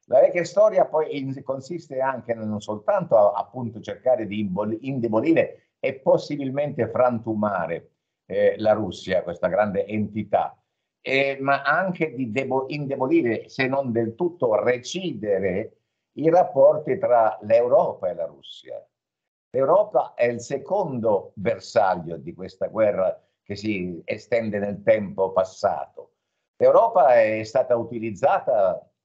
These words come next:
la Germania e l'Italia in particolare, a-, nel-, nell'aggressione alla Russia durante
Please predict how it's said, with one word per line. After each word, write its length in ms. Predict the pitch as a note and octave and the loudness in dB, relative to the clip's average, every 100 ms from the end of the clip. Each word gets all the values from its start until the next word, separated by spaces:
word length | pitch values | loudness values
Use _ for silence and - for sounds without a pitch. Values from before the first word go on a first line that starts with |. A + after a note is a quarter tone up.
| _ | _
la 160 | E2 D#2+ | -12 -10
Germania 640 | E2 F#2 G#2+ C3+ G2+ F2 E2+ | -8 -6 0 0 0 -2 -4
e 80 | |
l'Italia 760 | F2 F2 A#2 G#2 E2 F2+ A#2 - _ _ _ _ | -4 -2 2 2 0 -2 -2 -4 _ _ _ _
in 180 | C3 C3+ | -8 -4
particolare, 880 | A#2 A2 A2 G2+ F2+ G2 A#2 - _ _ | 0 0 -2 -4 0 0 -2 -6 _ _
a-, 180 | - A2+ | -6 -6
nel-, 400 | A2 G2+ G2+ G2 | -6 -6 -6 -2
nell'aggressione 800 | A#2 A#2+ A#2+ D#3 D#3 - C3 A2+ | 0 0 0 -2 -2 -2 -2 0
alla 100 | G2 | 0
Russia 380 | G2 C3+ - F#2 | 0 -4 -10 -10
durante 800 | F2 G2 G2 F#2 F2+ E2 _ | -2 0 0 -4 -6 -8 _